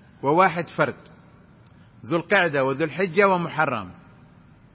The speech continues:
وواحد فرد وهو شهر الله المحرم رجب، رجب الفرد. سمي بالفرد لأنه انفرد عن الثلاثة،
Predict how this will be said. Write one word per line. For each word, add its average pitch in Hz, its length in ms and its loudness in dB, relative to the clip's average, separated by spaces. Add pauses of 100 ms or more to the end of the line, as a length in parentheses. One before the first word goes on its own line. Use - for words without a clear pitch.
(400)
وواحد 170 800 0
فرد 175 340 -4
وهو 156 280 0
شهر 165 320 -2
الله 156 380 -2 (1040)
المحرم 156 680 -4
رجب، 127 280 -4 (1600)
رجب 156 320 0
الفرد. 127 340 -6 (600)
سمي 185 360 -2 (100)
بالفرد 175 400 -2
لأنه 175 380 -4
انفرد 185 360 0
عن 156 220 0
الثلاثة، 120 600 -6